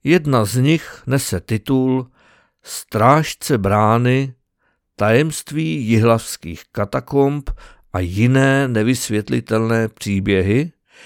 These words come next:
kterou autor sám načetl. Už z názvu je jasné, o co se jedná.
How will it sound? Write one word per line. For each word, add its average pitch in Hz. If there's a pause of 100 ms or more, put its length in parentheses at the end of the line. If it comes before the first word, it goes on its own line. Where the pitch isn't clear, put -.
(260)
kterou 135 (120)
autor 147
sám 110
načetl. 101 (840)
Už 120
z 107
názvu 143
je 123
jasné, 113 (180)
o 131
co 147
se 151
jedná. 104